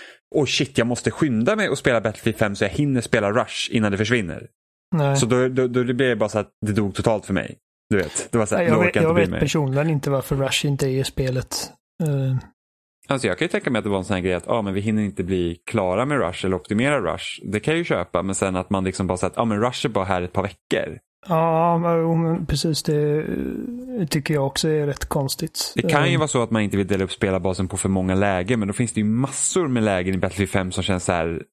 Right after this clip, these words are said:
Speaker 1: varför är det här här? Du vet.
Speaker 2: Ja, jag menar, eh, jag känner personligen att, eh, Team Deathmatch inte hör hemma i Battlefield, exempelvis.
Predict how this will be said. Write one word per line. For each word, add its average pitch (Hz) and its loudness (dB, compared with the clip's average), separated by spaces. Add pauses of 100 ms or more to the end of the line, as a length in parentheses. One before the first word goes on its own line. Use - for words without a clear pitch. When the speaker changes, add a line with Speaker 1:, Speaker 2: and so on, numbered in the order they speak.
Speaker 1:
varför 92 -2
är 95 0
det 87 -4
här 87 -4 (180)
här? - -6 (100)
Du 101 0
vet. 71 -2 (960)
Speaker 2:
Ja, 165 0
jag 190 -2
menar, 151 0
eh, 175 -2 (960)
jag 175 2
känner 160 0
personligen 143 0
att, - -6
eh, 139 0
Team 143 -2
Deathmatch 139 -2
inte 139 0
hör 139 2
hemma 135 0
i 135 0
Battlefield, 139 -4 (100)
exempelvis. 139 -2